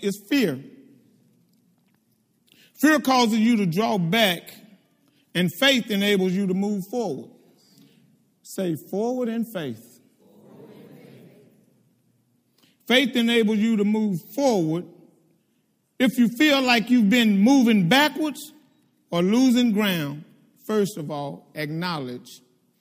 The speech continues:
that's not God. This is not God. If you're going back, you, you might, you acknowledge that, "Hey, wait a minute, this is not God." Amen? Glory to God.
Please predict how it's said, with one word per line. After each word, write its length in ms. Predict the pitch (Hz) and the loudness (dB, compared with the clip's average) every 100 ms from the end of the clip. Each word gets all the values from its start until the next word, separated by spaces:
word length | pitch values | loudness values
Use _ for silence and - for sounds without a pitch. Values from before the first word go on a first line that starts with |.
| - | -14
that's 300 | 151 156 160 | -10 -10 -10
not 260 | 131 131 | -12 -12
God. 320 | 127 143 123 - - _ _ _ _ _ _ _ - | -12 -14 -18 -20 -20 _ _ _ _ _ _ _ -10
This 200 | 208 190 | -8 -6
is 60 | 156 | -8
not 280 | 147 147 180 | -10 -10 -10
God. 220 | 175 156 | -8 -6
If 100 | 143 | -2
you're 160 | 247 | -2
going 420 | 262 262 247 185 165 | -2 -6 -6 -6 -4
back, 280 | 247 175 - _ _ _ _ | -4 -6 -10 _ _ _ _
you, 180 | 208 262 | -4 -4
you 160 | 226 269 | -4 -4
might, 220 | 254 - | -4 -6
you 160 | 233 285 | -4 -2
acknowledge 520 | 208 226 277 196 170 | -2 -2 -2 -2 -2
that, 180 | 185 180 | -4 -4
"Hey, 200 | 254 185 | -4 -2
wait 200 | 262 262 | -2 -2
a 40 | |
minute, 320 | 208 156 127 - _ _ | -2 -4 -10 -16 _ _
this 180 | 175 294 | -6 -6
is 60 | 254 | -6
not 280 | 190 180 170 | -6 -6 -8
God." 340 | 247 240 214 _ _ _ _ _ _ - | -8 -10 -18 _ _ _ _ _ _ 0
Amen? 480 | 190 220 262 311 - - - _ _ _ - _ _ _ _ _ _ _ _ _ _ - | 2 4 2 -2 -10 -20 -20 _ _ _ -20 _ _ _ _ _ _ _ _ _ _ -6
Glory 360 | 175 196 196 175 | 2 4 4 2
to 80 | 156 | 0
God. 440 | 160 151 120 | -2 -2 -4